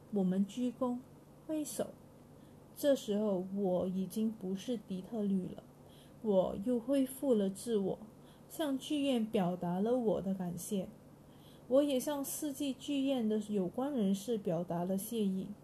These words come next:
我在世纪剧院演出共达十三次，是在这里演出次数最多的演员。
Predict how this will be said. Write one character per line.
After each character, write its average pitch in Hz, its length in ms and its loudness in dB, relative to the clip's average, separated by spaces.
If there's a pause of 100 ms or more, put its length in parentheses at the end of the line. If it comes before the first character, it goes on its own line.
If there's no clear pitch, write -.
(500)
我 220 160 2
在 277 220 2
世 269 200 -2
纪 262 220 -2
剧 262 300 -2
院 202 360 2 (180)
演 190 240 4
出 233 240 -6 (400)
共 254 300 2
达 170 240 0
十 190 320 -2
三 262 300 0
次， 262 300 -2 (880)
是 311 240 -2
在 277 220 0
这 330 320 6
里 208 200 2
演 180 200 0
出 233 240 -4
次 262 260 -4
数 233 180 -6 (100)
最 294 280 0
多 240 260 0
的 254 100 4
演 202 280 0
员。 196 240 -4